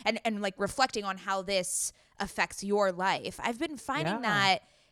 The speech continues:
Speaker 1: in multiple books these days, and it's, it's fascinating. I, and I, I really love that, like, added element of this feels personal. I, I feel
Speaker 2: Mm-hmm.
Speaker 1: part of this journey as well.
Speaker 2: Oh, yeah. I, I totally agree, because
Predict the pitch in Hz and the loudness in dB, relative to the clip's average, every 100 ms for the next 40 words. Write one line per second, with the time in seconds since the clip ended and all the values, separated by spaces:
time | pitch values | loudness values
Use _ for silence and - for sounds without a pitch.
0 | _ - 233 226 240 262 240 226 185 226 | _ -4 -2 0 0 -2 -2 -2 2 0
1 | 220 - 247 220 190 165 156 180 196 185 | 0 -6 -4 -4 -2 -2 -2 -4 -6 -6
2 | - - - 220 - - 233 285 - 190 | -6 -6 -4 -4 -6 -4 -2 -2 -2 -4
3 | 131 - 160 202 214 208 202 202 - 208 | -4 -2 -2 0 -2 2 2 2 2 0
4 | 196 254 254 202 208 214 180 185 - 185 | 0 -2 -2 2 4 4 2 0 0 -2
5 | - 185 185 - 190 190 185 180 180 185 | 2 2 2 2 2 2 -2 -4 -6 -6
6 | 185 214 196 - - 254 233 208 190 190 | -8 -4 -4 -4 -4 -4 -2 -4 -4 -8
7 | - 208 208 _ 214 240 - 214 190 139 | -2 0 0 _ 6 6 6 2 2 2
8 | 214 202 170 185 - - 190 180 180 170 | 0 -2 -4 -8 -8 -6 -6 -6 -8 -8
9 | 175 _ - 180 151 175 190 - - - | -12 _ -2 -2 0 0 2 0 -4 -10
10 | _ _ _ _ _ _ _ _ 262 277 | _ _ _ _ _ _ _ _ 4 6
11 | 170 175 143 - _ 190 220 190 208 202 | 4 2 0 -4 _ 4 4 6 4 4
12 | 214 202 190 180 156 165 147 131 143 160 | 2 4 4 0 -2 -2 0 -2 -2 -2
13 | 180 156 | 0 -2